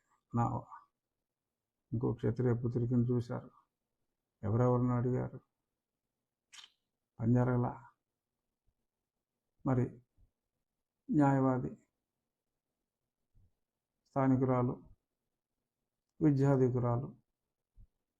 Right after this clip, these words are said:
అయిన శ్రీమతి గూడూరు ఉమాబాల గారిని సెలెక్ట్ చేశారు. మంచి వ్యక్తి, నాకు పరిచయం ఉంది. అప్పుడు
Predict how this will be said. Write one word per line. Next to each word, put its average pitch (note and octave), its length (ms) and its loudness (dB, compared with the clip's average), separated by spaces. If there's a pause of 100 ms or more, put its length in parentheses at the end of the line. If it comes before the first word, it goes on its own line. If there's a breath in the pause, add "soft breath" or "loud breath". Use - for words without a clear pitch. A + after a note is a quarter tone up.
(240)
అయిన C#3 260 2 (920)
శ్రీమతి C3 460 0
గూడూరు B2+ 360 4 (240)
ఉమాబాల A#2+ 460 4
గారిని A#2 300 0 (1120)
సెలెక్ట్ B2 340 0
చేశారు. C3 340 -4 (1900)
మంచి A3 280 4
వ్యక్తి, G3+ 260 -4 (120)
నాకు C3+ 160 -2 (120)
పరిచయం C#3 300 -6
ఉంది. C#3+ 220 -8 (2750)
అప్పుడు F#3+ 240 4